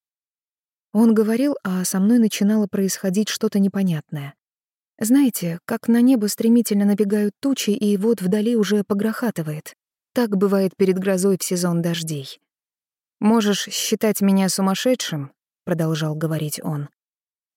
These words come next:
«Но сразу же, как тебя увидел, я все понял.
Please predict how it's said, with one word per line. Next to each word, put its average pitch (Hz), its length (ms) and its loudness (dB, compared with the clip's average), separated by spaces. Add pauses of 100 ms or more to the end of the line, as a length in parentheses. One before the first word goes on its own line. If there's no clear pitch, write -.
«Но 208 320 2
сразу 214 340 0
же, 160 200 -2
как - 200 -4
тебя 180 280 0
увидел, 175 480 0 (120)
я 180 200 -2
все 170 200 -4
понял. 156 440 -4